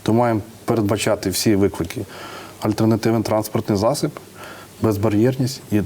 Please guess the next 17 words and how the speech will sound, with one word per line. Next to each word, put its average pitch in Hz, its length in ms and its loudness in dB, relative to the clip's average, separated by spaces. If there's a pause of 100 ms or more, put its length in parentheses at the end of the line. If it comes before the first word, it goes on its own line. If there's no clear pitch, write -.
головне, 110 260 2
що 123 140 -2
техніка 104 440 -2
нова. 110 240 2 (420)
І - 60 0
саме 123 300 2
головне, 98 340 2 (680)
це 127 140 0
нам 123 140 4
дає 117 200 6
можливість 117 400 4
робити 104 320 2
реформу 120 480 2
повністю 101 460 0
по 95 280 2
транспортній 101 520 0
галузі. 92 360 2